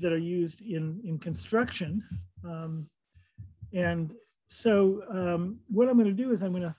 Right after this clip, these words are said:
throw this and it's gonna stretch. And in order for me to do that successfully, as I throw it, I'm gonna lift this up and I'm gonna pull it towards myself. And when it hits, I want it to hit right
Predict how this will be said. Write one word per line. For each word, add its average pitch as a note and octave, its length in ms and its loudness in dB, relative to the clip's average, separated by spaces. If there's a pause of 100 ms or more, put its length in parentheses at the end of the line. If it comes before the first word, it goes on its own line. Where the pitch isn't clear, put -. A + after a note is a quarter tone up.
(140)
throw A#3+ 520 0
this D#3 460 -4 (1300)
and F3+ 160 0
it's E3+ 160 -10
gonna F3 220 -2
stretch. F3+ 440 -2
And F3+ 100 0
in F#3+ 100 4
order D#4+ 200 4
for B3 140 -2
me B3 100 6
to A3+ 80 4
do A3+ 140 4
that G3+ 180 4
successfully, F#3 640 -4 (100)
as B3 180 -6
I A3+ 100 2
throw A#3+ 460 2
it, D3+ 140 -2 (380)
I'm G3 100 4
gonna G3 140 4
lift A3+ 260 2
this A3 220 0
up A#3+ 160 -2 (320)
and F#3+ 80 -4
I'm F#3 140 -2
gonna E3 160 -2
pull C#4+ 260 -6
it F#3+ 100 0
towards C#4 300 -8
myself. F3 400 -4
And F#3 140 -4
when B3+ 160 0
it A3+ 80 -2
hits, D4 440 -4 (360)
I G3+ 80 -2
want A3+ 260 2
it C4 120 -4
to G#3 40 -2
hit G#3 240 -2
right B3 460 -8